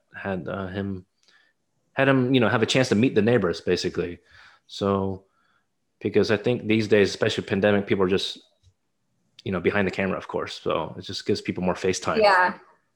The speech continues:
Speaker 2: Yeah, I did a virtual event, um, this time, uh, for a candidate, and it was, it was still really fun, and people got to ask her questions and learn more about her.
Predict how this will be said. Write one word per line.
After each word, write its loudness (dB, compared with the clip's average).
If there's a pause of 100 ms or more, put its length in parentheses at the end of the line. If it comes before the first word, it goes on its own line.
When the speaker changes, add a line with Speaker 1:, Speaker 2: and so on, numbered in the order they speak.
Speaker 2:
Yeah, 6
I 4
did 4
a 6
virtual 2
event, 2 (100)
um, 2
this 2
time, -2
uh, 2 (120)
for 2
a 0
candidate, 0
and -4
it -4
was, -8 (180)
it 2
was 6
still 2
really 4
fun, 0
and -4
people -4
got 2
to -4
ask -2
her -4
questions -2
and -6
learn -4
more -2
about 2
her. -4